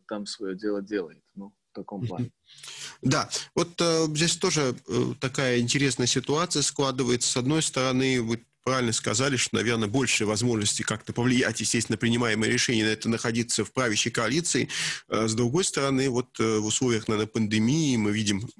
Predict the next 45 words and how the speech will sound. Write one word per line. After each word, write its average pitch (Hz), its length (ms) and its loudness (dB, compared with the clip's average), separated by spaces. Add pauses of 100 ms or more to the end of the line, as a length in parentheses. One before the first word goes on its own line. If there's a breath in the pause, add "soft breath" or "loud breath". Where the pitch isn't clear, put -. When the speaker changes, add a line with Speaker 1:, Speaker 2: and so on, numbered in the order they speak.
Speaker 2:
э, 101 160 0
заявление 117 460 2
президента, 131 600 0 (360 loud breath)
который 117 300 0
сказал, 120 380 0
что 110 200 -2
вот 113 160 0
словесная 123 540 0
дисциплина 131 640 0
очень 113 280 0
важна, 123 400 0
чтобы - 240 -8
все - 160 0
министры 113 500 2
были 107 220 2
как - 220 -4
один. 123 320 0 (340 loud breath)
И 113 60 0
тогда 135 240 0
получается, 156 680 0
что 135 200 -2
вроде 135 320 0
бы 135 240 2
не 135 100 2
очень 139 340 0
ясна 135 400 0
вот 123 180 -2
позиция 120 540 0
той 131 220 0
или 123 60 2
иной 127 180 0
правящей 120 440 0
партии, 170 400 -2
потому 120 340 -2
что 117 200 -2
вы 113 100 2
с 104 40 0
закрытыми 117 480 2
дверями, 113 440 2
ну, 113 120 2
я 101 140 4
имею 104 140 2
в 104 40 -4
виду, 110 80 4
министры 117 420 2